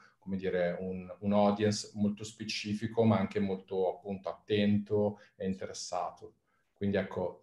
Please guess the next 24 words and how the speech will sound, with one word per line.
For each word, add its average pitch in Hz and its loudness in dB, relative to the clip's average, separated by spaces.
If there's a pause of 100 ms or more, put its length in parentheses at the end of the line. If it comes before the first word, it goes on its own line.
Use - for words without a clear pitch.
(120)
mm, 95 -6
starei 110 2
attento 123 6
a, 98 4
a 101 0
porre 101 2
delle 101 2
differenze 98 0
all'interno 95 -2
di 92 -8
questi - -14
quattordici 87 -8
nomi. 87 -8 (920)
Così, - -10
giusto - -4
per, 90 -2
eh, 87 -2 (560)
per - -10
fare 92 -2
delle 92 0
precisazioni, 87 -8
ecco. - -18 (3750)
Mi - -6
sentite? 123 0